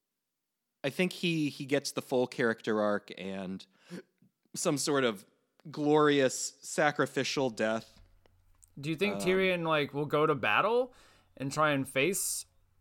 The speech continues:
Speaker 2: you know, the Whites himself? I mean, he went to the, the Blackwater battle
Speaker 1: Ooh.
Speaker 2: and didn't fare too well.
Speaker 1: No, I, no, I don't think he does die in battle. I think that I, I, I,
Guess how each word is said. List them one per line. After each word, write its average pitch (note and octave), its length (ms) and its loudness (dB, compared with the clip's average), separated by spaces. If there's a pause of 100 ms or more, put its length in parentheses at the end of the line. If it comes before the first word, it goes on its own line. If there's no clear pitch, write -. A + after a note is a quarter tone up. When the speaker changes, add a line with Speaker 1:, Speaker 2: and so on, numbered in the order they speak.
(520)
Speaker 2:
you C#3 120 -8
know, B2+ 260 -2
the B2 240 -6
Whites D3 420 -2
himself? A#3 760 -4 (400)
I C3+ 60 -10
mean, D3 160 -2
he D3+ 60 -2
went F#3 200 -4
to - 60 -10
the, E3+ 220 2
the C#3+ 100 -4
Blackwater D3+ 540 2
battle D3 560 4
Speaker 1:
Ooh. D3 260 -6 (300)
Speaker 2:
and B2 160 -4
didn't C#3 220 -4
fare C#3 160 0
too C#3+ 260 -6
well. A#2 420 0 (520)
Speaker 1:
No, B3+ 80 -4 (240)
I, A#3+ 240 2 (180)
no, A#3+ 260 4
I A#3+ 100 8
don't C#4+ 200 4
think C4 160 -2
he A3+ 100 0
does C#3+ 280 2
die A2 160 2
in G2 120 -4
battle. F2+ 400 -8
I B2+ 120 -2
think A3 340 -2
that C#3+ 260 2 (380)
I, C#3 160 -2
I, F3 240 4 (240)
I, B2+ 240 0